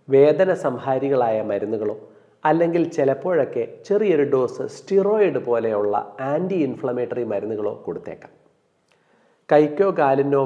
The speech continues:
ബലക്കുറവ്, മരവിപ്പ് അങ്ങനെയുള്ള പ്രശ്നങ്ങളുള്ള സാഹചര്യങ്ങളിലാണ്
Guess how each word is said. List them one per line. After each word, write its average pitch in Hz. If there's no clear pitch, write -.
ബലക്കുറവ്, 131
മരവിപ്പ് 131
അങ്ങനെയുള്ള 151
പ്രശ്നങ്ങളുള്ള 185
സാഹചര്യങ്ങളിലാണ് 120